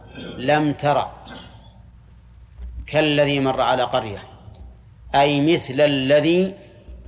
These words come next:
مر على قرية وهي خاوية على عروشها. وأنتم ترون الآن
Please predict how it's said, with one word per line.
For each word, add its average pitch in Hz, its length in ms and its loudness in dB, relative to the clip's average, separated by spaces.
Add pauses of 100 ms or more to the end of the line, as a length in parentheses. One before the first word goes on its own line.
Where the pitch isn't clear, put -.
(180)
مر 139 260 0
على 135 320 4
قرية 147 460 0
وهي 135 320 -2
خاوية 143 400 0
على 123 240 0
عروشها. 120 400 -4 (1400)
وأنتم 139 360 0
ترون 135 300 2
الآن 139 360 2